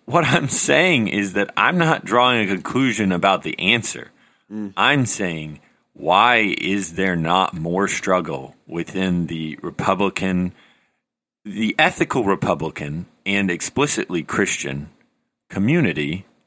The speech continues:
Speaker 1: of Trump supporters about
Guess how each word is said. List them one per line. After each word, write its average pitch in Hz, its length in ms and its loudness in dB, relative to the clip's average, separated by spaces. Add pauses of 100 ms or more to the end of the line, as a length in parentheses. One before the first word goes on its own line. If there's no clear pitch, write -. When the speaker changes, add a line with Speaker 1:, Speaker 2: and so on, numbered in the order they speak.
Speaker 1:
of 85 160 -14
Trump 127 300 0
supporters - 720 -10 (440)
about 98 560 2